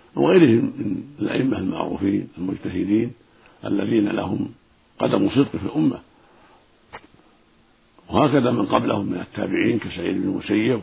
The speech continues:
والشعبي وطاووس وغيرهم من أئمة الإسلام المعروفين من، ممن لقي الصحابة، وقبلهم من هو أفضل وأعظمهم الصحابة رضي الله عنهم وأرضاهم، لهم أقوال ولهم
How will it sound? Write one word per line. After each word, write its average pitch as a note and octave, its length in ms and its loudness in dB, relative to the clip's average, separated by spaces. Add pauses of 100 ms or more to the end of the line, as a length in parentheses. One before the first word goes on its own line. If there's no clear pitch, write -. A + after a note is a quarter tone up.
والشعبي G#2+ 680 -2 (880)
وطاووس G#2 1080 2
وغيرهم B2+ 460 4
من G#2+ 80 2
أئمة G2 360 -2
الإسلام G2 400 -6
المعروفين F#2+ 520 0
من، F2+ 220 -4 (680)
ممن G2+ 180 0
لقي A#2 240 0
الصحابة، - 520 -2 (760)
وقبلهم B2 500 6
من B2 100 6
هو G#2+ 120 4
أفضل G#2 300 0
وأعظمهم G#2 680 0
الصحابة G#2+ 520 0 (380)
رضي F#2+ 120 -6
الله G2 320 -4
عنهم G2 240 -4
وأرضاهم، G2+ 600 -6 (140)
لهم - 260 -8
أقوال A#2+ 420 -2
ولهم - 340 -10